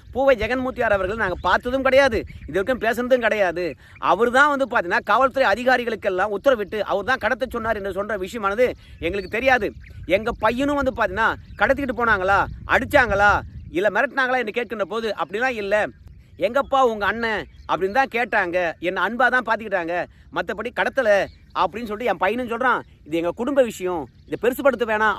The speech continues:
அப்படின்னு புகார் அளித்தவங்களே வந்து எல்லாவற்றையும் வந்து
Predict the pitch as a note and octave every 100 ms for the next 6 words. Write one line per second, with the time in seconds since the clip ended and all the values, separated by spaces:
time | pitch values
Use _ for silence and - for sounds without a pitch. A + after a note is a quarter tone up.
0 | D#3 E3 D#3+ D#3+ A#3+ C4 D#3 - - -
1 | - - F3+ C4+ C4+ B3 B3 A#3+ A3+ C4+
2 | B3+ F#3 E3+ F#3+ E3+ G3+ B3+ A#3 A3+ B3+
3 | B3+ G#3 E3